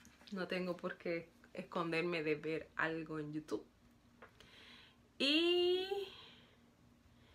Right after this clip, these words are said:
que no tenga que ver con mi contenido, podría decir que Cuponeando Fácil es uno de los canales que veo, pero,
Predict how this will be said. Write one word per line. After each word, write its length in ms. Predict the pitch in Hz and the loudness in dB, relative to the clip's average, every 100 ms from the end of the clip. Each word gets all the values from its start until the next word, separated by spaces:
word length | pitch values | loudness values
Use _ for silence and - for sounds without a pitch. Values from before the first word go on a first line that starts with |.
| - - - - - | -20 -20 -20 -8 4
que 160 | 233 | 6
no 220 | 226 262 | 8 4
tenga 420 | 277 349 349 349 339 | 4 4 6 6 6
que 160 | 320 | 4
ver 400 | 285 277 277 285 | 6 6 6 4
con 380 | 285 262 254 254 | 2 0 2 0
mi 160 | 240 233 | 0 0
contenido, 1200 | 233 226 233 - 233 285 339 311 226 214 214 214 | 0 0 -2 -2 0 0 0 0 2 2 0 -2
podría 480 | 202 190 202 226 | -8 -4 0 2
decir 1300 | 254 277 277 - - - 269 277 294 302 311 311 311 - | 2 0 -2 -14 -10 -6 -2 0 2 4 4 2 -2 -6
que 720 | - 226 220 214 214 208 220 - - - - - - - - - - - - - - - _ _ - | 0 2 2 2 2 0 -2 -4 -20 -20 -20 -20 -20 -20 -20 -20 -20 -20 -18 -16 -16 -18 _ _ -4
Cuponeando 500 | 214 214 214 247 294 | 2 6 6 6 4
Fácil 520 | 233 196 185 208 202 - - - - - - | 4 2 0 -6 -6 -12 -20 -20 -20 -20 -6
es 100 | 208 | -4
uno 240 | 202 196 | -2 -2
de 80 | 202 | -4
los 120 | 190 | -4
canales 400 | 190 185 180 180 | -4 -4 -2 -4
que 180 | 180 180 | -4 -4
veo, 180 | 180 180 | -4 -4
pero, 200 | 180 | -6